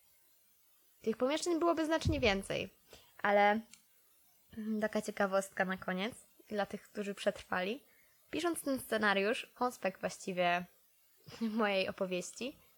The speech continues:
tak bardzo się wkręciłam, że zajęło mi chyba cztery strony,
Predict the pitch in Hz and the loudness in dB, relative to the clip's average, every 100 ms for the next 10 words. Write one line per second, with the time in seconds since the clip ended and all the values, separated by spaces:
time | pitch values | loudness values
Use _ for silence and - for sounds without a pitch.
0 | _ _ _ - 220 208 220 262 240 240 | _ _ _ 2 4 8 8 8 4 -2
1 | 240 - 226 - 190 185 202 220 208 226 | -2 0 0 0 2 4 4 0 -2 2
2 | 233 226 208 - 190 202 - - 202 233 | 4 4 2 -2 -4 -4 -4 0 2 0
3 | - - 175 175 202 | -4 -4 -2 -2 -6